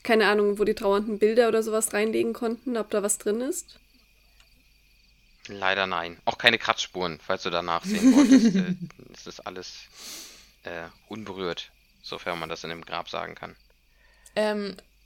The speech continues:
Speaker 3: trägt sie, also sind da, da sind noch Stofffetzen, hattest du gesagt, ne?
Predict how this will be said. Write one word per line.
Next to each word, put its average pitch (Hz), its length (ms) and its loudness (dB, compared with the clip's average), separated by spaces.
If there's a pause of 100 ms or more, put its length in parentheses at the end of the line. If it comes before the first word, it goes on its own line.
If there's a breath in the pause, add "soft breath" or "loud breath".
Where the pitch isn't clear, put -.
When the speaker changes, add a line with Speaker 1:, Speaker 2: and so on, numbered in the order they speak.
(140)
Speaker 3:
trägt 185 340 -6
sie, 233 180 -6
also 196 220 -4
sind 202 180 -4
da, - 200 -2
da 202 180 0
sind 202 160 -4
noch 220 140 -2
Stofffetzen, - 640 -6
hattest 196 240 -10
du 185 80 -10
gesagt, 190 480 -8
ne? 208 180 -12